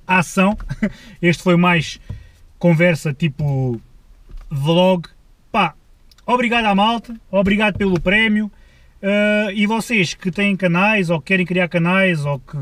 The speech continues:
gostam de certos canais, motivem a malta, motivem-se a vocês. Se eu conseguir, vocês todos conseguem.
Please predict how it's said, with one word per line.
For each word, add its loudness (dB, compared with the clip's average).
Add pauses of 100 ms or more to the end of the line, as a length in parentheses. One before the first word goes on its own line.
(140)
gostam 0
de 0
certos -4
canais, -2 (280)
motivem 2
a 0
malta, 0
motivem-se 0
a -2
vocês. -2 (360)
Se -4
eu 2
conseguir, -4 (240)
vocês -4
todos -6 (500)
conseguem. 0